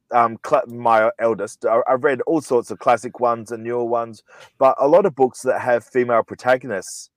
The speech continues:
are either the protagonists are quite passive or the books aren't very action-oriented.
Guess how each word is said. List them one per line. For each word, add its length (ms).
are 420
either 240
the 140
protagonists 640
are 120
quite 360
passive 600
or 200
the 120
books 440
aren't 380
very 420
action-oriented. 920